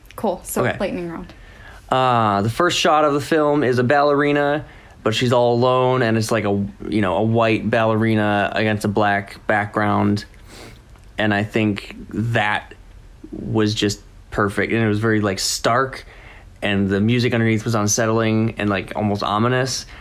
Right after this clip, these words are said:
Speaker 2: And it was just, and, and it was a dream. And, like, all of that just, like, ugh, it just perfectly sums up the entire movie in, like, thirty seconds.
Speaker 1: Mm-hmm.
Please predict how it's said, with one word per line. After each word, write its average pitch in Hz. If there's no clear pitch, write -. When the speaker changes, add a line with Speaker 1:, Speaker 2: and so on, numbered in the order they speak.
Speaker 2:
And 113
it 107
was 107
just, -
and, 131
and 123
it 113
was 107
a 107
dream. 98
And, 113
like, 104
all 117
of 113
that 101
just, 113
like, 101
ugh, 147
it 117
just 117
perfectly 123
sums 117
up 110
the 113
entire 107
movie 104
in, 101
like, 101
thirty 98
seconds. -
Speaker 1:
Mm-hmm. 208